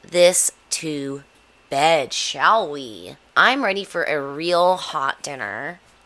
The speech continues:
I know my friend Emily is ready to hang out with, um, an additional animal. H-,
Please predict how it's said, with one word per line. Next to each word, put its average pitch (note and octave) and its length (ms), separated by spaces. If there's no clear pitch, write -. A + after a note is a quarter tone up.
I E3 100
know F#3 140
my F3+ 120
friend F3 280
Emily F3+ 360
is D3+ 120
ready D#3+ 240
to B2+ 320
hang F#3 220
out F#3 500
with, F3+ 260
um, D3 460
an F#3+ 140
additional E3 760
animal. E3+ 800
H-, F3 80